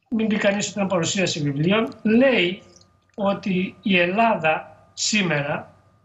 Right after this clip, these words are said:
δεν έχει κάνει καμία από τις μεταρρυθμίσεις που υποσχέθηκε η κυβέρνηση της κανονικότητας ότι θα κάνει.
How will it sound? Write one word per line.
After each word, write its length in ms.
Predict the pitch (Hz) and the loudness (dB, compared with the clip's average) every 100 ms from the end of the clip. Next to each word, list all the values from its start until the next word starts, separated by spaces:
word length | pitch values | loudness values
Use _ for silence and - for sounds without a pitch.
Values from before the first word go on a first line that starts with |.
| _ - | _ -6
δεν 260 | 208 269 277 | 0 2 2
έχει 260 | 269 233 | 0 -6
κάνει 460 | - 262 254 220 - - | 0 2 2 -2 -8 -4
καμία 880 | 190 175 185 262 294 240 180 - - | 0 0 -2 -4 -2 0 -2 -4 -4
από 360 | 202 196 196 190 | -2 -2 -6 -10
τις 220 | 196 175 | -8 -6
μεταρρυθμίσεις 1080 | 180 175 175 170 165 - 240 269 - 175 - - | -4 -2 -2 -2 -4 -2 0 0 -2 -6 -12 -8
που 120 | 202 | -2
υποσχέθηκε 1300 | 185 175 180 175 - - 254 262 226 180 - 180 175 - | 0 -2 -2 -2 -2 0 2 2 -4 -12 -6 -4 -4 -4
η 140 | 180 | -8
κυβέρνηση 720 | - 175 170 247 254 - 220 | -6 -6 0 2 2 0 -4
της 200 | 196 - | -8 -4
κανονικότητας 1300 | 190 170 170 156 151 185 196 240 269 262 262 - _ _ | 0 0 0 -2 -2 -2 0 -2 0 0 -2 -10 _ _
ότι 220 | 254 269 | -4 -2
θα 140 | 254 262 | 0 0
κάνει. 380 | 240 180 131 | 2 0 -2